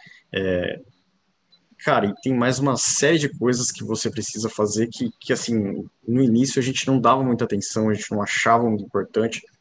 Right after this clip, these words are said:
mas que hoje são essenciais. Então, cara, colocar uma meta que seja factível, né, compartilhar as informações com o time todo, ajudá-los a se desenvolver nessa jornada, porque a gente tem pessoas aqui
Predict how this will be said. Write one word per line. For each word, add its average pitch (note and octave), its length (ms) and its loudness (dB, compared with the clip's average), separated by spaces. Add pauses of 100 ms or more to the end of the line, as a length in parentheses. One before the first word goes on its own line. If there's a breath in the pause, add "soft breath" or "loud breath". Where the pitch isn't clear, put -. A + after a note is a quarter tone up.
(340 loud breath)
mas - 180 -2
que - 160 -4
hoje A2+ 240 0
são A#2+ 220 -2
essenciais. A2+ 760 -2
Então, G#2 340 -2
cara, G#2 340 -2 (400 soft breath)
colocar A#2+ 280 -2
uma A#2+ 160 2
meta A2 280 2
que - 120 -12
seja G2+ 240 -6
factível, G2+ 840 -6 (400)
né, G#2+ 140 -2
compartilhar A2 800 -2
as F#2 140 -8
informações G#2 560 -8
com - 80 -16
o G2 40 -18
time F#2+ 280 -12
todo, G2+ 340 -2
ajudá-los G#2+ 680 0
a A2 240 0
se - 180 -10
desenvolver G2 460 -6
nessa G2+ 260 -6
jornada, G2 540 -4
porque - 340 -12 (460 soft breath)
a G2+ 60 -8
gente - 160 -10
tem A2 160 -4
pessoas G#2+ 400 -6
aqui G#2 260 -12